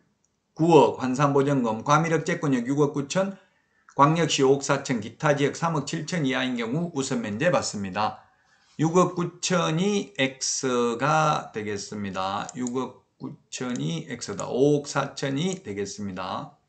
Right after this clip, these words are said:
그 다음에 이 번에 상가 건물 임대차에 이해관계가 있는 자는 관할 세무서장에게 해당 상가 건물의 확정일자, 부여일, 차임 및 보증금 등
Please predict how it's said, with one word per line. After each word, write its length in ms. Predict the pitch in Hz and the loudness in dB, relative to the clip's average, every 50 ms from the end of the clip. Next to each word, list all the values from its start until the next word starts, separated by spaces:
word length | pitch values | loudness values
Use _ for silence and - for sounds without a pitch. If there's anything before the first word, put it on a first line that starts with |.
| _ _ _ _ _ _ _ _ _ _ _ _ _ _ _ _ _ _ _ _ _ _ - | _ _ _ _ _ _ _ _ _ _ _ _ _ _ _ _ _ _ _ _ _ _ -14
그 100 | - 123 | -6 0
다음에 640 | 135 131 127 127 123 123 120 120 117 117 117 - - _ _ _ _ _ _ _ - | 2 2 2 2 2 0 0 0 -2 -2 -6 -8 -14 _ _ _ _ _ _ _ -4
이 160 | - 143 165 160 | 0 0 2 2
번에 400 | 170 160 143 127 123 123 - - | 2 4 4 4 2 2 -2 -4
상가 440 | - - 185 196 202 196 185 170 147 | -4 -2 -2 0 4 6 6 6 6
건물 240 | 143 147 143 131 123 | 4 2 2 2 2
임대차에 1040 | 123 131 135 147 143 139 - - - 143 139 135 131 131 156 170 160 127 113 110 - | 2 4 4 4 2 2 0 0 2 4 6 6 6 4 4 4 4 4 2 0 -2
이해관계가 640 | 135 135 147 175 185 175 185 180 185 175 151 135 123 | 0 2 2 2 4 2 2 0 2 2 2 2 4
있는 240 | 120 123 127 127 127 | 2 2 2 2 2
자는 460 | 131 123 113 101 101 120 147 - - - _ _ _ _ _ _ _ _ _ - | 2 2 0 0 -2 -4 -4 -6 -8 -16 _ _ _ _ _ _ _ _ _ 4
관할 300 | 147 160 165 165 160 143 | 4 6 6 6 4 4
세무서장에게 1160 | - 165 160 160 160 160 151 - 147 139 135 139 135 131 120 117 131 151 156 139 120 113 110 | 4 0 0 0 0 -2 0 2 2 4 4 4 4 4 2 4 4 6 6 6 4 2 0
해당 320 | 120 135 143 151 151 156 147 | -2 2 4 4 4 4 2
상가 580 | 147 175 180 175 165 160 143 139 135 131 123 | 0 0 0 2 4 4 6 6 6 4 2
건물의 880 | - 135 135 135 131 131 127 123 123 123 135 156 170 170 165 170 - - _ _ _ _ _ _ _ _ - | 0 -2 -2 0 0 0 0 0 0 0 0 0 0 0 -2 -6 -10 -14 _ _ _ _ _ _ _ _ 0
확정일자, 1120 | - 170 165 - - 175 170 160 151 135 139 - 127 110 104 107 113 131 151 160 - - - | 0 0 0 0 -4 -2 0 2 2 2 2 2 2 2 2 2 2 2 2 0 -2 -4 -4
부여일, 680 | - 127 131 135 131 127 123 117 107 104 101 - - _ _ | 0 4 4 6 6 6 4 2 0 -4 -6 -10 -12 _ _
차임 500 | - - 151 147 147 147 147 143 135 139 | -4 0 2 4 4 4 4 2 2 0
및 260 | 160 180 180 - - | 0 -2 -4 -4 -6
보증금 580 | - 120 120 120 135 143 143 135 131 120 120 120 | -4 -2 0 0 0 2 2 2 2 2 2 2
등 400 | 123 147 135 113 104 101 92 - | 2 2 2 0 -2 -4 -8 -12